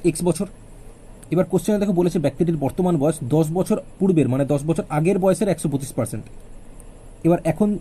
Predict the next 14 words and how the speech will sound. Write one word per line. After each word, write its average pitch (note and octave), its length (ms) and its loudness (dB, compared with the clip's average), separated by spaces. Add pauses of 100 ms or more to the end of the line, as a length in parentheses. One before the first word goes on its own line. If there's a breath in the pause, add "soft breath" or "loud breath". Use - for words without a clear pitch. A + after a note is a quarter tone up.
(320)
মানে C3 200 0
বর্তমান F#3+ 320 2
মানে F#3 160 4
এখন F#3+ 200 2
যদি F3 200 0
বয়স D#3+ 160 4 (180)
এক্স D#3+ 200 -2
বছর F#3 180 2
হয়, B2+ 120 0
তাহলে C#3 220 0
দশ D3+ 100 2 (100)
বছর F3+ 180 0 (140)
আগে E3 180 4
বয়স E3+ 140 2